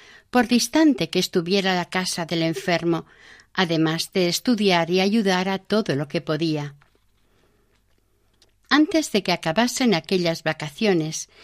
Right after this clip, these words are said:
invitaron al clérigo Bosco para predicar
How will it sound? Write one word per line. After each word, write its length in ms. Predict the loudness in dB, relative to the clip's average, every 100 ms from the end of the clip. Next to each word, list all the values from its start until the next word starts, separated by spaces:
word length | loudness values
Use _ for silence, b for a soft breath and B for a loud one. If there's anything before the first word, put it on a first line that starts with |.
| b 2
invitaron 720 | 4 4 2 0 2 4 4
al 180 | 2 0
clérigo 640 | 2 2 2 0 0 -2
Bosco 580 | 0 0 0 -4 -6 -6 B B B B 0
para 260 | 2 2
predicar 680 | 2 2 0 0 0 0